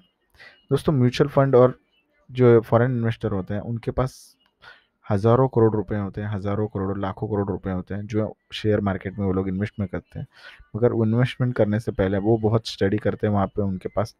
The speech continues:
टीम्स होती है जो कंपनीज के बारे में, फंडामेंटल्स के बारे में और टेक्निकल के बारे में स्टडी करती है। दोस्तों, यहाँ पे देखें तो प्रोमोटर के पास फिफ्टी फ़ोर परसेंट की होल्डिंग है, म्यूचुअल फंड के पास फ़ोर परसेंट की होल्डिंग है,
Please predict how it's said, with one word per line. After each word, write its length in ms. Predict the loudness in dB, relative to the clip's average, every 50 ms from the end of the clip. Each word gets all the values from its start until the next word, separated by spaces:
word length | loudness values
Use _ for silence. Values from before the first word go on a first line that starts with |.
| -6
टीम्स 280 | -4 -2 -2 -2 -2 -4
होती 220 | -6 -6 -4 -6
है 140 | -6 -6 -8 _ _ _ _ _ _ _ _ _ _ _ _ _ _ -20 -20 _ -10 -2
जो 260 | 2 2 2 2 2 _ -14 -20 -20 -20 -20 _ -6 -2
कंपनीज 440 | -2 0 2 2 2 2 2 -2
के 160 | -4 -2 -2 0
बारे 220 | 2 2 0 2
में, 120 | 0 -2
फंडामेंटल्स 640 | 0 0 0 0 2 0 0 0 -2 -2 -4 -10 _ -6
के 80 | -4 -2
बारे 180 | 0 0 0
में 120 | 0 0 0
और 140 | 0 -2
टेक्निकल 460 | -2 -2 -6 -6 -6 -8 -6 -6 -6 -6
के 120 | -4 -4
बारे 160 | -2 -2 -2
में 80 | -2 -4
स्टडी 300 | -4 -2 -4 -2 -2 -2
करती 260 | -6 -8 -8 -8 -8
है। 60 | -4
दोस्तों, 260 | -4 -4 -2 -2 -2
यहाँ 160 | 0 0 0 2
पे 100 | 0 0
देखें 340 | 0 0 -2 0 -4 -4 -4 _ -16 -20 -20 -20 -20 -20 _ _ _ _ 0 2
तो 280 | 2 2 2 0 -4 _ _ _ _ -16 _ 2
प्रोमोटर 380 | 4 4 6 6 4 4 2 0
के 100 | 0 2
पास 240 | 2 2 0 0
फिफ्टी 260 | -4 -16 -10 -6 -4 0
फ़ोर 240 | 4 4 4 4
परसेंट 380 | 6 4 4 4 4 0 -2 0
की 60 | 2
होल्डिंग 300 | 2 4 4 2 0 -2
है, 80 | -2 -4 -2
म्यूचुअल 320 | -2 -2 0 0 -2 -2
फंड 200 | 0 -2 -2 -2
के 100 | -2 -4
पास 360 | -2 -2 -2 -2 -2 -6 -18 _ -20 -20 -20 -20 _ _ _ 4
फ़ोर 140 | 4 6 6
परसेंट 360 | 6 4 2 2 2 -4 -4
की 120 | -2 0 2
होल्डिंग 320 | 2 2 2 0 -2 -4
है, 80 | -4